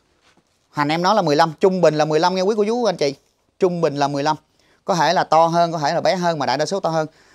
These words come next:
Cũ của nó là ba mươi bảy, đế ba mươi bảy. Em xin lỗi. Và cao em nó được hai mươi tám ạ. Như cây này là cây trực cành phóng.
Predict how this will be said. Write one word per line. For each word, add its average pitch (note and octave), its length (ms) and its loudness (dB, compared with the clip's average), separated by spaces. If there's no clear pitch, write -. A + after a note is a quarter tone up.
Cũ D3 240 0
của G#3 100 2
nó G#3 220 4
là D3 260 4
ba D#3+ 180 4
mươi E3 100 0
bảy, C3+ 300 0
đế F#3+ 160 6
ba F#3+ 140 6
mươi E3+ 40 -4
bảy. D3+ 280 2
Em D#3 120 -4
xin D3+ 120 -6
lỗi. C#3 240 0
Và C3 280 2
cao D#3+ 460 4
em D#3+ 260 0
nó G3 200 4
được F3 260 -6
hai E3+ 200 0
mươi E3+ 100 0
tám F#3 320 4
ạ. - 80 -4
Như E3 180 0
cây E3 220 4
này C#3+ 120 2
là C3+ 100 2
cây D#3+ 120 2
trực D3 240 0
cành C3 160 0
phóng. F#3 240 2